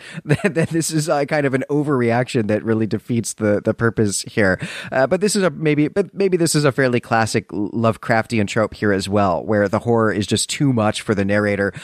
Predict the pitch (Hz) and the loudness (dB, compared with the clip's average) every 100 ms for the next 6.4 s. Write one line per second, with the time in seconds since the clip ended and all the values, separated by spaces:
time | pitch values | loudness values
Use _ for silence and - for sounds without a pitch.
0 | - 135 160 143 113 120 - 123 113 101 | -4 -2 2 2 2 0 2 0 0 0
1 | 117 123 117 110 107 107 - 107 - 110 | 2 2 2 0 0 -2 0 0 0 -6
2 | - 110 95 107 - 104 - 107 - 107 | 0 0 2 0 2 0 0 -4 0 0
3 | 104 104 - 107 104 - 82 95 110 139 | 0 -2 -2 0 0 -4 -4 0 2 0
4 | - - - - 107 110 110 113 110 92 | -6 -20 -20 -14 -2 2 4 2 0 0
5 | 107 101 101 101 107 107 101 - - - | 2 2 0 -4 -2 -2 0 -2 -4 -6
6 | - 117 98 - | -4 -2 -2 -8